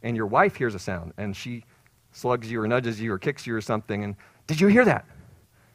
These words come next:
"No, I was asleep." But then it happens again. There's a drip in the wall. Been there, done that. There is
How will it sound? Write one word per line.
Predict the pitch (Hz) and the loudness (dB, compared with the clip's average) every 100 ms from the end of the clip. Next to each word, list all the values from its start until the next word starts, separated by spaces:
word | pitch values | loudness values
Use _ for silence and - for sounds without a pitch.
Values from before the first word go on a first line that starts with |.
| _ - | _ -12
"No, | 151 190 - | -8 -8 -8
I | |
was | 107 101 | -12 -12
asleep." | - 190 165 - - - - _ _ _ _ | -8 -6 -6 -8 -20 -20 -20 _ _ _ _
But | 120 | -2
then | 123 143 | 0 0
it | - | 0
happens | 120 - 98 | 0 0 -8
again. | 98 190 185 135 _ _ _ _ _ _ _ _ _ _ _ _ _ _ _ | -2 0 0 -6 _ _ _ _ _ _ _ _ _ _ _ _ _ _ _
There's | 101 95 | -10 -10
a | |
drip | 92 107 147 160 - - _ _ _ _ _ _ _ _ _ _ | -10 -6 -4 -4 -8 -20 _ _ _ _ _ _ _ _ _ _
in | 104 101 | -10 -8
the | |
wall. | 92 147 131 - - _ _ _ _ _ _ _ - | -4 -4 -4 -8 -18 _ _ _ _ _ _ _ -18
Been | 90 | -16
there, | 85 | -14
done | 82 | -16
that. | - - _ _ _ _ _ _ _ _ _ _ _ _ _ | -18 -20 _ _ _ _ _ _ _ _ _ _ _ _ _
There | - 123 127 | 2 6 6
is | 123 120 110 104 - | 6 4 2 -2 -14